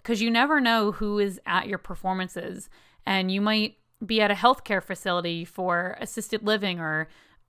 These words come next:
for retirees, and you just know, know who has a grandchild or who has even the employee who has a young child that's interested in getting them started. So don't overlook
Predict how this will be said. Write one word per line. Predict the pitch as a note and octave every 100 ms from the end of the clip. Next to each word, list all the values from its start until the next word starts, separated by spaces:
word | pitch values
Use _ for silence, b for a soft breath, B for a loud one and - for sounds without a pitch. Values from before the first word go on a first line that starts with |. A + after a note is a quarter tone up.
| _ _
for | - F#3 E3+ E3+ E3
retirees, | E3+ F#3 - A3 G3+ G#3+ G3+ E3+ D#3 - -
and | G3 F#3 F#3
you | G#3
just | C4 C#4
know, | A#3 B3 -
know | A3 A3 A#3 G#3
who | - G#3+ G#3
has | G3+ F#3 F3
a |
grandchild | F#3 A#3+ C4+ C4 C4+ B3+ A#3+ A#3 G#3+
or | F#3
who | E3+ G#3
has | F#3+ F#3+ F#3+ F#3+ F#3 - b b b
even | - B3+ C#4
the | C#4
employee | B3 A3+ - G#3 B3+ G#3+ F3+
who | F3 G#3
has | F#3 F#3+ F3 E3+ F3 E3
a | - F3+ E3+ E3+
young | F3 F3
child | F3 - E3 D#3+ E3+
that's | F3+ E3+
interested | F3+ F3+ E3+ F#3
in | E3+
getting | E3 D#3+ E3
them | D#3+ D#3+
started. | - D#3 E3+ A3 B3+ C#4 b b b
So | - A3 G3 F#3 - _ -
don't | G3 A3 B3+
overlook | C#4 C#4 A3 G#3+ G#3+